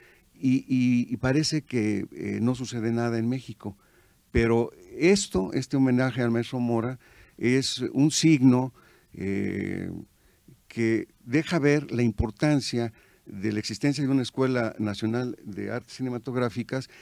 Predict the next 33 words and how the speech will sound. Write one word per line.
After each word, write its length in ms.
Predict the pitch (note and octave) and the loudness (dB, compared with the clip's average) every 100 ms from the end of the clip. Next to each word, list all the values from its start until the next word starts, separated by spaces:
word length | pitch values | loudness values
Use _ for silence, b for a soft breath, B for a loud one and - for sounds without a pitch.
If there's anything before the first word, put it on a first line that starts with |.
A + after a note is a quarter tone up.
| b | b
y 160 | - C3+ | 0 4
el 100 | C3+ | 4
trabajo 680 | C3+ B2+ C#3 D#3 - D#3+ C#3 | 4 2 4 4 4 2 2
que 100 | - | 8
profesores 520 | A2+ A2 G#2+ C3 C3+ | 8 8 -2 -2 -2
como 280 | - A#2+ B2 | 0 2 2
él 160 | B2+ b b b | 0 b b b
han 220 | - F#3 | 4 6
venido 380 | F3 D3+ D#3 D#3+ | 8 10 10 8
realizando 480 | C3+ B2+ A2 C3+ C3+ | 4 -2 0 0 2
durante 360 | A#2+ A2+ G#2 A2+ | 2 0 0 -2
tantos 380 | - D3+ - | 0 -2 -2
años, 300 | C#3+ C3 B2 | -4 -4 -4
con 140 | - B2+ | -2 -2
tanto 300 | F#3 F3 E3 | 0 0 0
empeño 500 | C#3+ C#3+ C3+ C#3+ C#3+ b b b b | 2 2 2 2 0 b b b b
y 120 | - | -4
con 180 | - C#3+ | 4 4
tanta 280 | D#3+ G3 F#3 | 4 2 2
vocación, 580 | C#3 - B2+ - D3 C#3 | 0 0 -4 -2 -2 -2
Juan, 220 | - C#3+ | 0 0
porque, 420 | - A#2+ B2 A#2 b b b | 0 -4 -2 -4 b b b
eh, 380 | - A2+ A2+ - G2+ - B2 - C3+ - | -8 -4 -2 -4 -8 -14 -14 -14 -16 -8
quizá 400 | B2 - D3+ D3 | -6 0 0 0
para, 560 | C#3 B2 A#2 A2 G2+ - _ _ _ _ | 0 0 0 -2 -4 -8 _ _ _ _
eh, 220 | - - - - A2 | -18 -14 -14 -14 -4
terminar 400 | C3+ C3 C#3+ D#3 | 2 6 8 6
de 100 | C#3+ | 4
contestar 460 | C#3 A#2 A2 - C3+ | 2 0 -2 -4 -2
la 120 | B2 | -2
respuesta 520 | A2 - B2 - C3 | -4 -2 -4 -2 -4
del 140 | A#2 | -4
joven, 440 | A2 C3+ A#2+ B2+ | 0 2 4 2